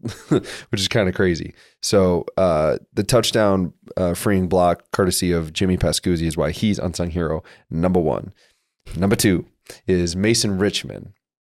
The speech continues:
okay? And, uh, he's our left tackle. I believe it's third quarter. I think it's either seven six or seven three. I can't remember the exact score. Deacon Hill drops back to pass. We're on, like, the twenty-five, twenty yard line, somewhere in there,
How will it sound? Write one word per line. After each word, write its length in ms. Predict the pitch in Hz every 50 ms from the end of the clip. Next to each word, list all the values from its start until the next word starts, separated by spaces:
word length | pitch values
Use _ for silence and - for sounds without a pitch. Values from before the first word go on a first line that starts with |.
| -
okay? 280 | - 95 80 82 85 - _ _ _ _ _ _ _ -
And, 420 | 110 104 98 95 92 90 87 - - - -
uh, 340 | 92 92 87 82 82 78 69 - - _ _ _ _ _
he's 260 | - 87 104 101 95 92
our 220 | 92 85 82 87
left 260 | 85 87 82 95 -
tackle. 540 | - 107 80 71 - - 67 78 101 - - _ _ _ _ _ _ _ _
I 80 | 92 92
believe 320 | 80 98 98 101 98 92
it's 160 | 92 - -
third 400 | - - - 113 117 123 120 120
quarter. 540 | - - 107 98 92 87 87 87 90 98 - - _ _
I 40 | 98
think 160 | - - 90
it's 180 | 98 90 - -
either 200 | 98 87 90 90
seven 300 | - - 95 92 107 107
six 260 | - 113 104 - -
or 20 |
seven 260 | 98 - 101 95 104 98
three. 200 | 98 90 82 82
I 40 |
can't 200 | - - 95 78
remember 200 | 80 87 90 87
the 120 | 85 87 87
exact 320 | 87 82 87 82 82 -
score. 360 | - - - - 50 - - - _ _ _ _ _ _ _ _ _ _ _ _ _ _ - _ - 113 101
Deacon 300 | 101 110 104 - 131 117
Hill 200 | 107 107 101 98
drops 260 | 101 95 92 92 -
back 180 | 107 104 -
to 80 | - 98
pass. 380 | - 92 80 80 82 - - -
We're 280 | 90 87 85 85 87 - - - - - - - - _ _ _ _ -
on, 460 | 85 90 90 90 87 90 87 85 85
like, 260 | 80 80 76 73 -
the 120 | - 64
twenty-five, 960 | - - - - 85 85 85 85 - - - 87 82 82 82 82 82 82 85 82
twenty 320 | - - - 90 85 87
yard 320 | 87 87 82 82 87 90 87
line, 320 | 90 87 87 87 90 90 90
somewhere 300 | - 92 85 87 90 92
in 100 | 92 92
there, 320 | 90 92 92 92 95 98